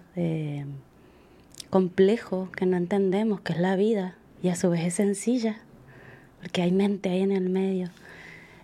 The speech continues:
Este, entonces, ¿quién soy? Volviendo a la pregunta, em, soy trashumante, creo que esa palabra es muy fuerte. Se la escuché por primera vez a Jorge Drexler,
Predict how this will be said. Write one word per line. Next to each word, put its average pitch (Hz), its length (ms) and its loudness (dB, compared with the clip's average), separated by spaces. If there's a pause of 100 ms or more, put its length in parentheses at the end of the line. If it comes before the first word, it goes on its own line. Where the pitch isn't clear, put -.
(100)
Este, 180 240 -4
entonces, 180 520 0
¿quién 233 240 4
soy? 262 220 2
Volviendo 202 460 2
a - 20 0
la 226 120 0
pregunta, 220 760 0 (1400)
em, 170 760 0 (600)
soy 180 260 -2
trashumante, 196 1040 0
creo 185 160 -2
que - 80 -6
esa 185 180 -2
palabra 175 440 0
es 185 60 -2
muy 190 400 2
fuerte. 190 600 -4 (220)
Se - 120 0
la 185 60 4
escuché 175 320 -2
por 208 160 2
primera 190 400 0
vez 196 140 -2
a 180 180 -2
Jorge 180 380 0
Drexler, 208 540 -2